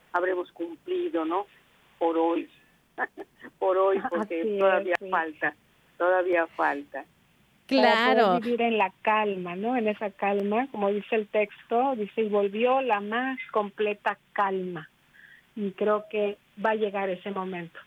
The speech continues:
Speaker 2: Dios nos va a
Speaker 1: Así
Speaker 2: permitir
Speaker 1: es.
Speaker 2: ese momento de esa
Speaker 1: Tenemos que
Speaker 2: completa
Speaker 1: tener la
Speaker 2: calma.
Speaker 1: esperanza.
Speaker 2: Así es,
Speaker 1: Así es.
Speaker 2: primero en nuestro
Speaker 1: No
Speaker 2: corazón,
Speaker 1: perderla.
Speaker 2: en nosotros mismos,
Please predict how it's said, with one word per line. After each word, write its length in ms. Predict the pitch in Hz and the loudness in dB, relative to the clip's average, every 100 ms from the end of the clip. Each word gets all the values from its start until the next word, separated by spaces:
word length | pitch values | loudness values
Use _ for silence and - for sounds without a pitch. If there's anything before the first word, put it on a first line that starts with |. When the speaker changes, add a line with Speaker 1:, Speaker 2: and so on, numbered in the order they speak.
| _ _ - | _ _ -8
Speaker 2:
Dios 320 | 202 214 202 | -2 0 -2
nos 240 | 214 185 | -6 -4
va 60 | 202 | -4
a 20 | |
Speaker 1:
Así 80 | 185 | -2
Speaker 2:
permitir 400 | 196 190 156 190 | -4 -4 -4 -4
Speaker 1:
es. 80 | 185 | -6
Speaker 2:
ese 100 | 190 | -6
momento 500 | 196 175 170 160 - - _ _ _ | -6 -6 -8 -16 -20 -20 _ _ _
de 140 | 185 185 | -6 -2
esa 80 | 180 | 0
Speaker 1:
Tenemos 160 | 196 | 0
que 40 | 190 | -2
Speaker 2:
completa 220 | 196 185 - | -4 -2 -2
Speaker 1:
tener 200 | 180 175 | 0 0
la 80 | 180 | 0
Speaker 2:
calma. 160 | 277 294 | 0 -2
Speaker 1:
esperanza. 600 | 175 160 156 - 160 - _ _ _ _ _ | 0 0 0 -4 -12 -14 _ _ _ _ _
Speaker 2:
Así 340 | 220 214 214 220 | -6 -6 -4 -2
es, 60 | |
Speaker 1:
Así 100 | 208 | -2
es. 60 | - | -2
Speaker 2:
primero 380 | 226 233 254 262 | -2 0 0 0
en 100 | 254 | 0
nuestro 320 | 226 - 220 | -2 -2 -2
Speaker 1:
No 60 | - | 0
Speaker 2:
corazón, 240 | 220 214 | 2 0
Speaker 1:
perderla. 260 | 160 262 254 | 0 -2 -2
Speaker 2:
en 60 | 214 | -2
nosotros 600 | 202 - 226 220 226 214 | -4 -2 -2 -2 -6 -4
mismos, 680 | 233 240 269 262 220 208 | -4 -4 -4 -4 -2 -2